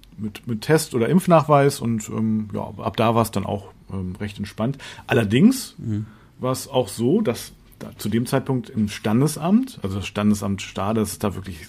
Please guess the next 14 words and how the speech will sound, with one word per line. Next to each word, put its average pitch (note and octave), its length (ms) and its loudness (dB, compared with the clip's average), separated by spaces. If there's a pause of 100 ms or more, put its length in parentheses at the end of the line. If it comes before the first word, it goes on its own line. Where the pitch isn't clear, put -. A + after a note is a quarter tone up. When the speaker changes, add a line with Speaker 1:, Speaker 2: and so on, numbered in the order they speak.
Speaker 1:
sehr, G2+ 480 4
sehr, F#2 500 -4
ähm, E2+ 280 -6
streng, A2 520 0 (1040)
ähm, G#2+ 300 4 (180)
da G2 160 -12
durfte G2 260 -6
ich C3 120 -4
auch A2+ 120 -6
wieder C3+ 120 6
nicht C3 180 -2
mit D3 160 -2
rein, F#2+ 240 4
ne? A#2 140 -4